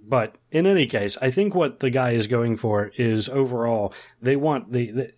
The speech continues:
he wants the council to just drop the invocation altogether. And I, I don't understand why there has to be an invocation in front of all government meetings.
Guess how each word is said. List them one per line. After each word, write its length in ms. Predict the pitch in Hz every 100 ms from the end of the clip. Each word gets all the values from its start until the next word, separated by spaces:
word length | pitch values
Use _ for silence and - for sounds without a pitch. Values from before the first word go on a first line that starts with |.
| _
he 200 | - 190
wants 240 | 196 175
the 100 | 147
council 400 | 123 143 127 117
to 100 | 113
just 240 | 107 101 104
drop 400 | 113 117 113 _ _ _ _
the 140 | 120
invocation 540 | 120 110 104 117 - 107
altogether. 560 | 95 98 101 90 - _ _
And 180 | 131 123
I, 80 | 120 _
I 100 | -
don't 180 | 156 165
understand 500 | 139 117 - 117 107
why 120 | 110
there 120 | 104 104
has 220 | 110 -
to 60 |
be 100 | 113
an 60 | 110
invocation 600 | 113 107 98 110 98 107
in 80 | 98
front 220 | 120 107
of 80 | 98
all 260 | 104 98 - - _ -
government 420 | 110 98 92 101
meetings. 440 | 98 92 87 -